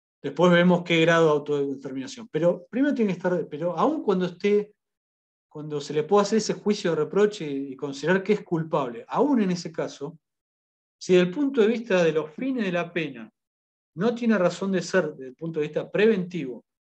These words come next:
imponer una pena, no va a haber responsabilidad penal. Entonces,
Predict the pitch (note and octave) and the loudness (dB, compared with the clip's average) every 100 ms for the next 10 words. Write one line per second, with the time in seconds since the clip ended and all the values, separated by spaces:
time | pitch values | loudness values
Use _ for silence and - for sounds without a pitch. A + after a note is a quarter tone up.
0 | _ - D3 - C#3 C#3+ F#3+ G#3 A3 A#3+ | _ -16 -16 -14 -10 -2 -2 0 -2 0
1 | G3+ F3+ A3 - _ _ _ _ _ _ | 0 0 -4 -8 _ _ _ _ _ _
2 | _ _ _ _ - E3 G3+ G3 E3+ F3 | _ _ _ _ -8 -4 2 2 4 4
3 | F#3 - _ _ _ _ _ _ _ _ | 2 -4 _ _ _ _ _ _ _ _
4 | _ - D3+ D#3 D#3 D#3 D3+ D3+ D3 A#2+ | _ -10 -8 -8 -8 -4 -2 -2 -4 -12
5 | A2 _ _ _ _ _ _ _ _ _ | -14 _ _ _ _ _ _ _ _ _
6 | _ E3 D#3+ E3 D3+ - A#2 - | _ -8 -4 -2 -4 -6 -16 -20